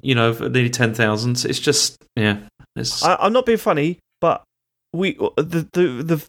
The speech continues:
Speaker 2: the reports that have come out over the past three or four years about what goes on at game studios or has gone out on, on some game studios, right? If there's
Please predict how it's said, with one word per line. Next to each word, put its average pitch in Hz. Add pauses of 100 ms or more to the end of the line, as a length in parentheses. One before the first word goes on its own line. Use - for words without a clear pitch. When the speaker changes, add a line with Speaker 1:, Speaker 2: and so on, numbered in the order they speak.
(160)
Speaker 2:
the 160
reports 156
that 233
have 214
come 165
out 143
over 139
the 131
past 143
three 185
or 196
four 190
years 127
about 120
what 151
goes 156
on 147
at 120
game 143
studios 123
or 123
has 147
gone 139
out 127
on, 139 (160)
on 135
some 147
game 147
studios, 123 (200)
right? 143 (440)
If -
there's 170